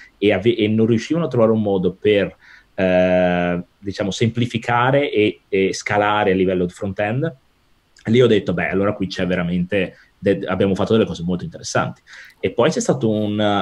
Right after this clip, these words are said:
eh, ogni volta che facevo un talk era rifinirlo con nuove domande, con nuove risposte,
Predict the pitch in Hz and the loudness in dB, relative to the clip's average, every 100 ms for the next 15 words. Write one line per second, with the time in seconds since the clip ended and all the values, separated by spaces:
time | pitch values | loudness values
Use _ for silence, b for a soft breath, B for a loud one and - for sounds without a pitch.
0 | - 113 - 120 143 139 135 123 123 127 | -2 -4 -2 -2 -2 -2 2 4 4 0
1 | 127 101 107 104 98 104 113 190 180 110 | -2 -4 -6 -6 -4 0 0 0 -2 0
2 | 101 95 104 110 - 110 110 131 135 160 | 2 0 0 -2 -2 -2 0 0 0 0
3 | 95 - 107 104 104 107 98 95 95 120 | -2 -4 -4 0 2 2 0 -2 -4 -4
4 | 131 151 104 98 113 110 - - 101 - | -2 -2 -2 -2 0 0 -2 0 2 0
5 | - - 170 | 0 2 2